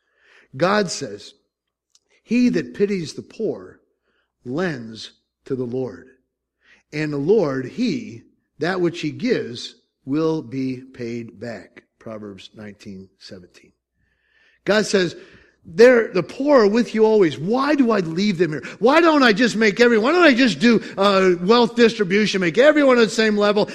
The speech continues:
and there's no more poor?" I got a newsflash. There will always be poor people due to the circumstance of life. Why? Because God designed it that way.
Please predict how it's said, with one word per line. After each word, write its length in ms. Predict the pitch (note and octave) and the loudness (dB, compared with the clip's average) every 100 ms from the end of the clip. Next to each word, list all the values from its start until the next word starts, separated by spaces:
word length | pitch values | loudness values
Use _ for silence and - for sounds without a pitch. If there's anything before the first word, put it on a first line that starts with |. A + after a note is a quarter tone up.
| - | -4
and 120 | G3+ | 0
there's 160 | G3 E3+ | 2 2
no 140 | G#3 | 0
more 220 | G3 F#3+ | 2 2
poor?" 340 | F3 G3 F#3 - - | 2 2 2 0 -6
I 120 | B3 | -4
got 200 | E4 D4 | 2 2
a 40 | G#3 | 4
newsflash. 600 | G3+ C#4 - G3+ D#3+ - - | 4 4 4 -2 -2 -6 -6
There 240 | D#3+ B3 B3 | 4 8 8
will 280 | A#3 A3+ - | 8 4 4
always 480 | C4+ D4+ D4 C#4 - | 4 6 6 4 2
be 600 | - E3 B3+ B3 A#3+ - - | -6 2 4 6 4 0 -10
poor 300 | - A#3+ A#3+ | 2 6 6
people 500 | - A#3+ A3 D3+ - _ _ _ _ _ _ _ _ _ _ _ D3 | 4 0 0 -4 -14 _ _ _ _ _ _ _ _ _ _ _ 2
due 300 | B3+ C#4 A#3+ | 6 6 6
to 140 | A3+ | 4
the 80 | G3+ | 4
circumstance 680 | - A3 G#3 E3 G3+ F3+ - | 2 2 0 -4 -4 -4 -4
of 80 | |
life. 400 | F3 D#3+ - - | -2 -2 -4 -4
Why? 300 | F3 B3 A#3 | 4 6 4
Because 460 | C#3+ - G3+ A3 E3+ | 0 -2 2 4 4
God 280 | F3+ B3 G#3 | 2 2 2
designed 440 | G3 D#3 A3 A#3+ | 0 0 0 0
it 120 | G#3+ | -2
that 220 | E3 D#3 C3 | -2 -2 -4
way. 220 | G#2 | -10